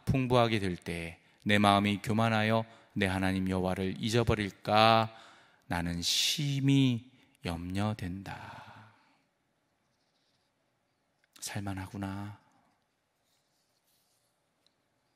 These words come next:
그런데 나를 잊어버리면 안 된다. 고난은 결국 연약하기 그지없는 어린아이 같은 우리를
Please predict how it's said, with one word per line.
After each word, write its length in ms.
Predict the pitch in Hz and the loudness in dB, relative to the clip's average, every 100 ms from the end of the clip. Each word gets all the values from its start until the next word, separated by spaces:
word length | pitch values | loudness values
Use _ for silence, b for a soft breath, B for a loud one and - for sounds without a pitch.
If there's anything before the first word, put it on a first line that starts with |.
| _ _ _ _ _ _ _ _ _ _ _ _ - - | _ _ _ _ _ _ _ _ _ _ _ _ -20 -16
그런데 300 | - 107 101 | -8 -6 -4
나를 220 | 95 95 | -4 -4
잊어버리면 440 | 95 98 104 101 | -2 -2 -2 -6
안 100 | 90 | -10
된다. 440 | 95 95 101 - - _ _ _ _ _ _ _ _ _ _ _ _ _ _ _ _ _ b b b | -10 -12 -12 -18 -20 _ _ _ _ _ _ _ _ _ _ _ _ _ _ _ _ _ b b b
고난은 360 | 127 131 139 139 | 2 6 8 8
결국 360 | 135 135 123 - - _ - | 6 6 2 -4 -20 _ -2
연약하기 480 | 123 127 127 135 123 | 4 4 4 2 0
그지없는 540 | 123 123 120 120 117 | 0 2 2 2 0
어린아이 380 | 117 117 135 135 | 0 2 4 4
같은 300 | 131 127 127 | 2 0 0
우리를 520 | 107 101 92 92 90 | -2 -4 -6 -8 -10